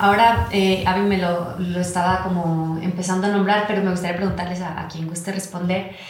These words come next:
eh, pues, como, ¿cuál es su lectura de estos últimos tres años, ¿no? A partir de la pandemia, ¿cómo,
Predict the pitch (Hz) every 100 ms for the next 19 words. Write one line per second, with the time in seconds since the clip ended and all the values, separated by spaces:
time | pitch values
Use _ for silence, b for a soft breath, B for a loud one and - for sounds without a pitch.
0 | B B B 180 180 175 - - 214 208
1 | - - - 196 190 190 180 180 202 202
2 | 233 208 - 202 208 214 190 180 - 214
3 | 196 214 202 190 185 185 185 180 175 185
4 | 185 190 190 180 196 190 175 170 185 208
5 | 240 - - - 190 190 202 202 190 175